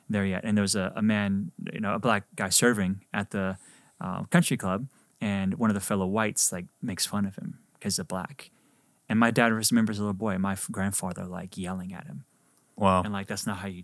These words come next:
Speaker 1: that's not how you talk to people."
Speaker 2: Yeah.
Speaker 1: Like, and this is, like, deep South, like, Louisiana.
Speaker 2: Yeah.
Speaker 1: Like,
Speaker 2: Mm-hmm.
Speaker 1: and my fa-, my grandfather sticking his neck out.
Speaker 2: Yeah.
Speaker 1: And so th-, those sto-, stories like that always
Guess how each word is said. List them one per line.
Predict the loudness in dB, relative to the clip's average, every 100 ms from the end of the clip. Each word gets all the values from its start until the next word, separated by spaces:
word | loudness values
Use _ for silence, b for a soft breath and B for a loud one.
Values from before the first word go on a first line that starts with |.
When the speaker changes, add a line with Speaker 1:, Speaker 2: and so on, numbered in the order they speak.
| -10
Speaker 1:
that's | -4 -4
not | -4
how |
you | -10
talk | -12 -16
to | -16
people." | -16 -14 -8
Speaker 2:
Yeah. | -4 -4
Speaker 1:
Like, | -2 0
and | 2
this | 2
is, | 2
like, | 2 0 -4 -2
deep | -2 0
South, | -2 -2 -2
like, | -4
Louisiana. | 0 0 0 0 2
Speaker 2:
Yeah. | 2 0 b -6
Speaker 1:
Like, | -4 0 0
Speaker 2:
Mm-hmm. | 0
Speaker 1:
and | 0
my | 0
fa-, | 0 -4 -2
my | -2
grandfather | 0 -2 -4 -4
sticking | -6 -6 -8
his | -6
neck | -8 -8 -12
out. | -14 -8
Speaker 2:
Yeah. | -4 -2 -4 B
Speaker 1:
And | 4
so | 8 8
th-, | 6
those | 8 10
sto-, | 8 6 4
stories | 6 6 4
like | 2
that | 0 0
always | 0 0 0 2 0